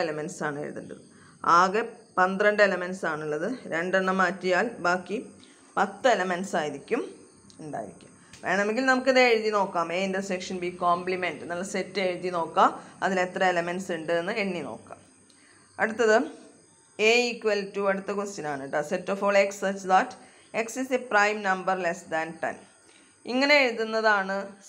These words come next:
സെറ്റ് ബിൽഡർ ഫോം. ഈ താഴെ ഇത് കോമ ഇട്ട് ഇതുപോലെ എഴുതുന്നതാണ് റോസ്റ്റർ ഫോം. അപ്പം നമ്മളോട് പറഞ്ഞിരിക്കുകയാണ്, ഇങ്ങനെ ഒരു സെറ്റ് ബിൽഡർ ഫോം തന്നിരിക്കുകയാണ്, ഇതിനെ നമ്മൾ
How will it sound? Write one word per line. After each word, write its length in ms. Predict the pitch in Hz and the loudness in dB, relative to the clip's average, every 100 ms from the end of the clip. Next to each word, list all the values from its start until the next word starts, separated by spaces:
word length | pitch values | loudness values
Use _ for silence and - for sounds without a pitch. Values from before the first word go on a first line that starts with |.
| - | 0
സെറ്റ് 260 | 226 226 196 | 0 0 -2
ബിൽഡർ 400 | 202 185 175 180 180 | -2 0 0 -2 -2
ഫോം. 200 | 156 113 - - _ _ _ _ _ _ _ _ - | -8 -8 -10 -20 _ _ _ _ _ _ _ _ -10
ഈ 40 | 220 - | -2 4
താഴെ 360 | 226 226 247 262 240 | 8 8 6 4 -2
ഇത് 120 | 226 233 226 | -4 -2 2
കോമ 260 | 214 214 233 226 | 4 4 2 0
ഇട്ട് 120 | - | 0
ഇതുപോലെ 340 | 208 208 214 220 202 | -2 0 2 2 2
എഴുതുന്നതാണ് 580 | 180 185 180 175 175 180 175 | -2 -2 2 4 4 0 2
റോസ്റ്റർ 560 | 175 190 - - 214 220 - | 0 0 -6 -2 -2 -2 -8
ഫോം. 200 | 113 - - - - _ - - - - - | -10 -10 -16 -20 -20 _ -20 -20 -20 -20 -4
അപ്പം 140 | 240 240 | 2 2
നമ്മളോട് 300 | 247 254 269 | 4 2 4
പറഞ്ഞിരിക്കുകയാണ്, 640 | 254 226 220 208 208 202 220 220 - 208 | 4 4 0 2 4 4 2 0 -6 -4
ഇങ്ങനെ 220 | 233 240 240 | -2 -2 0
ഒരു 80 | 233 240 | -2 0
സെറ്റ് 220 | 220 208 | 0 2
ബിൽഡർ 260 | 226 220 220 220 | 0 4 2 2
ഫോം 180 | 196 185 180 | -2 0 -2
തന്നിരിക്കുകയാണ്, 540 | 170 156 156 143 147 - | -4 -8 -6 -6 -6 -6
ഇതിനെ 240 | 214 226 226 | -2 0 2
നമ്മൾ 180 | 202 196 | 2 2